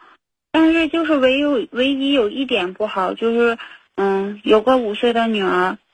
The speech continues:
是离异的，经济，经济上呢也不算那么太好，肯定没有那个富二代好啊，因为说，就是说他家有个宝宝，这个负担也是很重的。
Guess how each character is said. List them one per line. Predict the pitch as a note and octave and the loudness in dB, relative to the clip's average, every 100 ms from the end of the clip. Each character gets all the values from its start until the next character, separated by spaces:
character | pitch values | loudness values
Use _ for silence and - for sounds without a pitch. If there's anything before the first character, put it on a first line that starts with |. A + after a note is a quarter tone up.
| - | -6
是 | - B3 | 0 2
离 | G#3 G#3+ | 2 2
异 | B3+ B3 | 2 2
的， | - - - _ _ _ _ _ _ _ | 0 -6 -10 _ _ _ _ _ _ _
经 | D4+ D#4 D#4 | 2 4 4
济， | E4 D4+ D4 - - | 4 2 0 -4 -2
经 | D#4 D4+ | 2 2
济 | D#4+ D4 | 2 -2
上 | C4 A3+ | -2 -4
呢 | G#3 | -6
也 | F#3+ | -8
不 | G#3 | -6
算 | B3+ B3 | -2 -2
那 | |
么 | B3 A#3+ | -2 -4
太 | B3 | -4
好， | A#3 F3+ - | -4 -2 -4
肯 | - B3+ | -2 2
定 | D4+ | 4
没 | D4 | 2
有 | C4+ | 0
那 | A#3+ | -2
个 | A#3+ B3 | -2 -2
富 | B3+ | 0
二 | A#3+ A#3+ | 0 0
代 | A#3+ A3+ | -2 -2
好 | F#3 - | -4 -4
啊， | F3+ - - - - | -4 -6 -16 -8 0
因 | D4 | 2
为 | D4+ C#4+ | 2 2
说， | D4 C#4+ - - _ _ _ _ - | 0 -2 -6 -20 _ _ _ _ -2
就 | C#4+ | 0
是 | C#4 C4+ | 2 2
说 | C4 C4 | 2 2
他 | C#4 C4+ | 0 0
家 | C4+ | 2
有 | A#3+ | 2
个 | G#3 A#3 | 0 0
宝 | G#3 B2 | -2 -2
宝， | F3+ F#3 G3+ | 0 0 0
这 | |
个 | A#3 | -4
负 | A#3+ B3+ | -2 0
担 | B3+ A#3+ | 0 -2
也 | G#3 | -4
是 | A3 | -4
很 | F#3+ F3+ | -4 0
重 | A3+ A3 F3+ | 2 2 0
的。 | - | -4